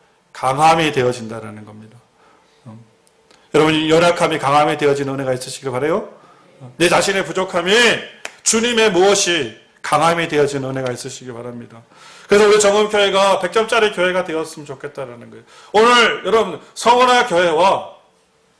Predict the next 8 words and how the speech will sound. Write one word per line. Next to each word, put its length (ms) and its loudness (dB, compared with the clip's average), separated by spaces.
빌라델피아 800 2
교회를 320 -6
통해 240 -16
가지고 460 -2
말씀드리는 800 -2
핵심이 360 -2
뭐예요? 300 0
핵심이, 420 -14